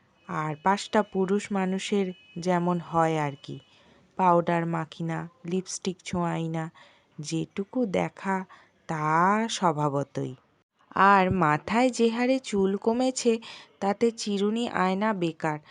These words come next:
তবে দাড়ি কামানোর সময় আয়নাটি বড়ই জরুরি। এক্ষেত্রে বাথরুমের আয়নাটি দারুণ সার্ভিস দেয়, কিন্তু ঘরের আয়নাটি আর চলছে না। আমার নয়,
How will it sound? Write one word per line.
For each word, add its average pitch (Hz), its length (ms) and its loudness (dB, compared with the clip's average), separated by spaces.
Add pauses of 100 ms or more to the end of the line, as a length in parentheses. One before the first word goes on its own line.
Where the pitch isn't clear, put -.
(300)
তবে 240 280 0
দাড়ি 175 800 -2
কামানোর 240 640 0 (320)
সময় 240 640 -2
আয়নাটি 196 640 0
বড়ই 180 480 2
জরুরি। 151 520 0 (420)
এক্ষেত্রে 226 600 0
বাথরুমের 196 720 -2
আয়নাটি 180 580 -2
দারুণ 170 520 2
সার্ভিস 151 640 -6
দেয়, 147 160 -8 (500)
কিন্তু 240 420 0
ঘরের 170 480 0 (120)
আয়নাটি 202 680 -2 (300)
আর 180 280 2
চলছে 165 560 -2
না। 147 240 -8 (300)
আমার 254 380 2
নয়, 156 340 -2